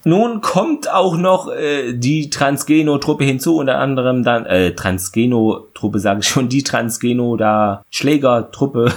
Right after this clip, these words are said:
<laughs> die, die da, also der Sketchy kommt mit Normal und die anderen da. Mittlerweile haben sie da aber auch schon längst den Kopf von Sally an dessen Körper wieder befestigt. Die Polizei ist auch da.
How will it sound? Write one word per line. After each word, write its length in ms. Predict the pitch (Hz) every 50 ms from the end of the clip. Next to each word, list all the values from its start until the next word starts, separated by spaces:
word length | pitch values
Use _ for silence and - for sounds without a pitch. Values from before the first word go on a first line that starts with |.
| -
<laughs> 140 | - _ -
die, 140 | 110 107 104
die 200 | 110 110 110 104
da, 400 | 104 101 95 95 95 95 92 - _ _
also 260 | - 117 127 123 - - - -
der 200 | - 151 190 214
Sketchy 440 | 208 - 202 196 190 190 - 202 180
kommt 300 | - 147 151 160 160 156
mit 220 | 135 143 143 135 113
Normal 360 | 117 127 139 135 131 131 127
und 280 | - 117 123 123 98
die 160 | 110 110 110 92
anderen 320 | 98 110 110 107 104 101
da. 280 | 101 95 98 101 101 98
Mittlerweile 640 | 123 151 151 143 143 127 107 107 107 110 107 110
haben 220 | 104 104 107 113
sie 220 | 110 110 110 110 107
da 240 | 107 101 98 98 82
aber 220 | - 95 95 95
auch 120 | 98 101
schon 240 | - - 104 98 95
längst 260 | 95 95 98 - -
den 100 | - 95
Kopf 220 | 92 - 117 - -
von 160 | 107 101 101
Sally 420 | - 156 170 185 170 180 208 - - _ -
an 240 | - 156 175 170 151
dessen 240 | 135 131 135 151 117
Körper 260 | - 135 - 131 117
wieder 160 | 120 117 110
befestigt. 680 | 101 98 101 101 - - 139 139 - 151 135 - - _ _ _ _ -
Die 60 | 110
Polizei 420 | 101 113 104 101 92 - - 98
ist 140 | 95 87 -
auch 180 | - 92 95 -
da. 280 | - 170 190 190 -